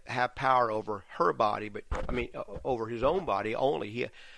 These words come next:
let me read it again. The wife doesn't have power over her own body, but the husband does.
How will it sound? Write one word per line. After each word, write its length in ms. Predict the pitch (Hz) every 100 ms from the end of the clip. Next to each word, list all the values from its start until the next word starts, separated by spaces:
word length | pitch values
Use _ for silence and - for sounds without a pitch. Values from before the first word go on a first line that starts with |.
| - - _ _ - - - -
let 100 | 127
me 80 | 135
read 180 | 117 104
it 80 | 87
again. 260 | 95 78 92
The 100 | 117
wife 260 | 160 226
doesn't 240 | 175 143 139
have 240 | 127 -
power 300 | 143 123 117
over 220 | 113 104
her 180 | 107 104
own 200 | 127 120
body, 260 | 95 85 95
but 140 | 113
the 80 | 127
husband 340 | 170 175 110
does. 340 | 85 65 -